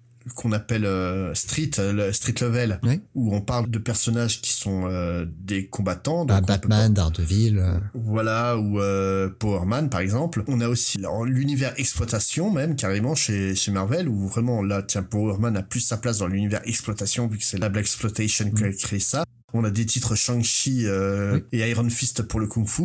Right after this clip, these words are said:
Speaker 1: Donc là, ils se disent, on va créer vraiment tout un univers d'horreur qui va permettre, en fait, de créer des personnages totalement cultes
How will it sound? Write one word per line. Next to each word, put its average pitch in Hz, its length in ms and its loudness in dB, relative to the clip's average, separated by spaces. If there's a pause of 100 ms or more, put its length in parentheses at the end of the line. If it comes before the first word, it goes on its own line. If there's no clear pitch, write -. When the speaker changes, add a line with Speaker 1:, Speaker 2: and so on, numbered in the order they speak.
(100)
Speaker 1:
Donc 127 160 0
là, 180 80 0
ils 190 60 0
se - 80 0
disent, 165 220 0
on 120 80 0
va 107 80 0
créer 143 260 -2
vraiment 117 240 0
tout - 200 -2
un 98 100 2
univers 101 360 0
d'horreur 104 540 -2
qui - 80 0
va 113 120 2
permettre, 139 380 -2
en 120 60 2
fait, 131 160 2
de 120 100 0
créer 113 220 0
des 110 100 -2
personnages - 640 -2
totalement 104 540 0
cultes 107 480 -4